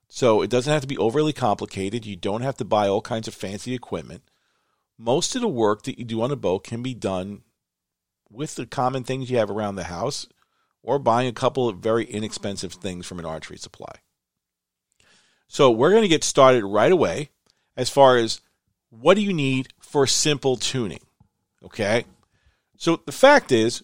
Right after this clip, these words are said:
right now we're getting into the nicer weather, and people are breaking out their bows, um, that they've had stored during the winter time. And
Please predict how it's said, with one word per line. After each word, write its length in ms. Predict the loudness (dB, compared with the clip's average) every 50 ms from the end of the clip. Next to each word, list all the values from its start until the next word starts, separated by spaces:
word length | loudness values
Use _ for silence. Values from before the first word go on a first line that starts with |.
| _ _ _
right 240 | 6 6 6 6 6
now 300 | 4 4 6 6 6 4
we're 100 | 4 0
getting 260 | 0 0 0 0 0
into 160 | -4 -4 -4
the 120 | -4 -4 0
nicer 320 | 0 0 0 0 -2 -4
weather, 460 | -2 -2 -2 -4 -2 -4 -6 -6 -6 _ _ _ _ _ _ _ _ _ 0
and 240 | 0 2 0 0
people 300 | -2 -2 -2 0 2 2
are 40 | 0
breaking 380 | 2 2 0 0 0 0 0 2
out 200 | 2 2 2 2
their 160 | 0 0 0
bows, 560 | 0 0 0 0 0 -4 -6 -8 -10 -12 -14 _ _ _ _ _ _ _ _ _
um, 360 | -4 2 2 2 2 2 -2
that 120 | -6 -8 -6
they've 180 | -6 -4 -2
had 180 | -2 -2 -2 -2
stored 580 | -6 -4 -4 -2 0 0 0 0 -2 -4 -10 -12
during 200 | -10 -8 -8 -6
the 80 | -6
winter 260 | -6 -6 -8 -8 -12 -12
time. 440 | -10 -8 -8 -8 -8 -10 -12 -12 _ _ _ _ _ _ _ _ _ _ _ _ _ -2
And 440 | 0 2 2 2 2 0 -2 -6